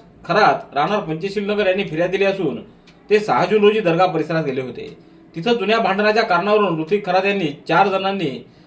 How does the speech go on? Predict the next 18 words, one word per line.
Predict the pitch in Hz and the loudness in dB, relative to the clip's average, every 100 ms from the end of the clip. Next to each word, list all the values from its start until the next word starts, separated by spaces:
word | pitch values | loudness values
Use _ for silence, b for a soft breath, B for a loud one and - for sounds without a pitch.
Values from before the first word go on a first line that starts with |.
| b - - - | b -20 -14 -2
लाथाबुक्यांनी | 147 160 208 196 202 190 | 0 4 2 4 2 2
मारहाण | 151 190 202 | 2 2 0
करून | 196 190 156 - | 0 -2 -2 -2
चाकूनं | 143 160 165 | -4 -2 -6
भोकसलं, | 120 110 101 82 - - - _ | -6 -10 -12 -14 -16 -20 -20 _
तसंच | 175 220 226 | -2 0 0
खतम | 160 220 214 | -2 0 2
करून | 220 220 | 2 2
टाकण्याची | 196 202 202 | 0 0 -2
धमकी | 165 156 175 | -2 -4 -2
देखील | 139 - 131 | -6 -6 -10
दिली. | 107 - - - - b b | -12 -14 -18 -20 -20 b b
या | 165 202 | 0 0
प्रकरणी | 220 240 254 | 0 -4 -2
ऋत्विक | 208 165 233 - | -2 -4 -6 -8
खरात | 185 202 | -6 -4
यांनी | 208 214 | -2 0
दिलेल्या | 202 208 214 | 0 2 0